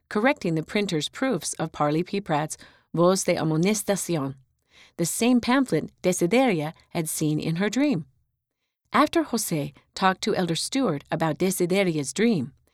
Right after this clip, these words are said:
the missionary gave Jose some other church pamphlets, since Voz de Amonestación had not finished, and Elder Stewart noted the interesting conversation in his journal. Many dusty miles later, Jose reunited with his mother.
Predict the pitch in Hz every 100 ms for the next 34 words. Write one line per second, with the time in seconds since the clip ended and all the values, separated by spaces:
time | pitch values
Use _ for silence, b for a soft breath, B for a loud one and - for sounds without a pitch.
0 | _ _ _ _ 175 190 349 - 156 143
1 | 143 160 160 - 170 - 240 147 156 170
2 | 156 - 311 240 - 151 - - 127 -
3 | 139 - b b b - 185 180 - 170
4 | 180 180 - 170 165 165 185 202 - 180
5 | - 185 202 143 151 B B 160 175 208
6 | 247 - 277 208 - - - _ _ b
7 | b - 170 165 156 - 277 285 156 -
8 | _ 196 214 277 254 220 - 311 - 311
9 | - 262 254 254 254 247 - 330 - 135
10 | 147 _ 170 170 196 - 151 135 127 -
11 | _ _ _ _ _ b b b b 185
12 | 208 247 269 220 220 - 226 202 190 196
13 | 196 190 170 139 131 - b b 160 156
14 | 202 220 208 170 226 233 208 185 151 151
15 | 147 165 165 156 135